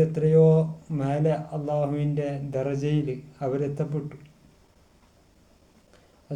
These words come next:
ഷെയ്ഖ് എത്രയോ ഇൽമു, ഈ പ്രവർത്തനങ്ങളാണ് ദീനിനു വേണ്ടി അവർ പ്രവർത്തിച്ചത്. അള്ളാഹു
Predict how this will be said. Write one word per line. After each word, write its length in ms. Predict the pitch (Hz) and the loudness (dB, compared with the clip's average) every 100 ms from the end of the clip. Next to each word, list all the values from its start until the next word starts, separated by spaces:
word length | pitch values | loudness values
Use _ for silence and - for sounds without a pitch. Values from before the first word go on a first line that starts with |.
| - | -2
ഷെയ്ഖ് 340 | 151 147 170 160 160 - - _ _ 147 | -2 0 0 0 -2 -10 -18 _ _ -10
എത്രയോ 380 | 143 156 165 165 160 - - _ _ _ _ _ _ _ _ _ _ _ | -2 4 4 4 0 -8 -18 _ _ _ _ _ _ _ _ _ _ _
ഇൽമു, 380 | 156 147 156 165 185 - | -2 2 4 2 0 -4
ഈ 20 | 165 - | -4 -2
പ്രവർത്തനങ്ങളാണ് 920 | 156 147 151 160 160 165 165 147 127 - 156 139 | 0 0 0 2 2 4 4 2 0 -6 -6 0
ദീനിനു 360 | 151 160 160 156 | 4 6 8 6
വേണ്ടി 220 | 143 139 139 | 2 -2 -2
അവർ 140 | 139 139 | -2 -4
പ്രവർത്തിച്ചത്. 680 | 139 139 139 160 151 151 131 127 - _ - _ _ _ _ _ _ _ - | -2 -2 -2 -6 -6 -6 -6 -10 -14 _ -20 _ _ _ _ _ _ _ -10
അള്ളാഹു 420 | 143 151 151 147 | -2 2 2 2